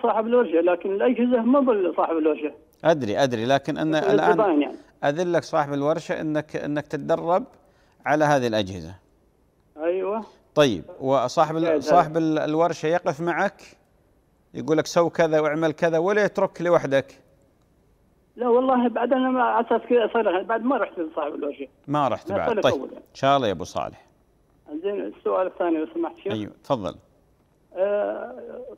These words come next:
Speaker 1: طبعًا أنا بقترح أستدين مبلغ من أحد الأقارب،
Speaker 2: إيه.
Speaker 1: لكن حسب علمي والله أعلم إنه ما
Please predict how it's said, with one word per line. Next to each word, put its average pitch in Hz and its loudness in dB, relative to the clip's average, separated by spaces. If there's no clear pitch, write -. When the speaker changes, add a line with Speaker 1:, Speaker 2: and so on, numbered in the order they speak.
Speaker 1:
طبعًا 208 -6
أنا 208 -4
بقترح 196 -4
أستدين 180 -4
مبلغ 180 -2
من 165 0
أحد 160 -6
الأقارب، 190 -2
Speaker 2:
إيه. 113 -2
Speaker 1:
لكن 196 -2
حسب 196 -8
علمي 202 -2
والله 196 0
أعلم 202 -2
إنه 185 -2
ما 196 -8